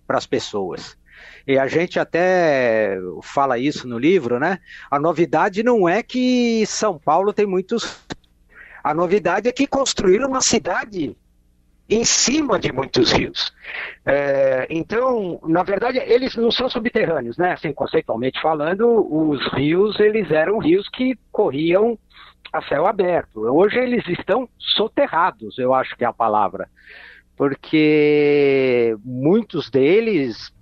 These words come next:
provavelmente dentro do município uns trinta por cento ou mais, um terço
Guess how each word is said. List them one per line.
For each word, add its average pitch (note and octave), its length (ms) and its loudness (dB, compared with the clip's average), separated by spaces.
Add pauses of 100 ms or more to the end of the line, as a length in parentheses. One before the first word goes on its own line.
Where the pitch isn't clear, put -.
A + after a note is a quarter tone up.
(180)
provavelmente C#3+ 760 -2
dentro D#3 400 0
do C#3 100 -2
município C3+ 600 -4
uns G#2+ 420 -10
trinta F3 380 -2
por A#2 160 -8
cento C#3+ 500 -4
ou A#2 260 4
mais, B2+ 640 -2
um A#2+ 140 -8
terço C3 580 -2